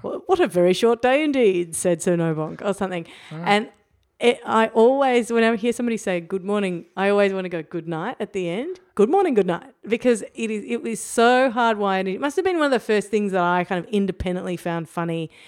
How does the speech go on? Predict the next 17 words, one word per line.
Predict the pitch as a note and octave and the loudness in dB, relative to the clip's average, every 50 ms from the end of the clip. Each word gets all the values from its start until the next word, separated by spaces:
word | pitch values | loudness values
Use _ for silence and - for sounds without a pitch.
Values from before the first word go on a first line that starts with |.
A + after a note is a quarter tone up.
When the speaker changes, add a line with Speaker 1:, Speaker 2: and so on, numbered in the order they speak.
| - _ - | -20 _ -8
Speaker 1:
and | F#3 F3 | -8 -6
kind | - F3 E3+ | -4 -4 -6
of | E3 D3 D3 _ _ | -6 -8 -12 _ _
got | G3 F#3 E3+ E3 - - | 0 0 0 0 -2 -4
and | - E3+ D#3+ - | -8 -10 -8 -6
thought, | - E3+ D#3+ - | -8 -8 -8 -8
"Oh, | - F3 | -8 -8
I'm | G3 F#3+ F3 | -8 -8 -8
clever | E3 - G3 F3+ | -8 -8 -8 -8
for | D#3+ E3+ F3 | -8 -8 -8
getting | F3+ F3+ F#3 F3+ | -6 -6 -6 -6
that," | F3 E3 D#3+ D#3 | -6 -8 -6 -8
or | D#3+ D#3 | -8 -6
something. | - - G3 F#3 F3+ E3+ E3+ | -2 -2 -2 -2 -2 -6 -6
But | E3+ F3+ - | -6 -6 -6
I | - F#3+ | -6 -10
just, | F3 E3+ - A3+ A#3+ A#3 | -10 -8 -8 -8 -8 -8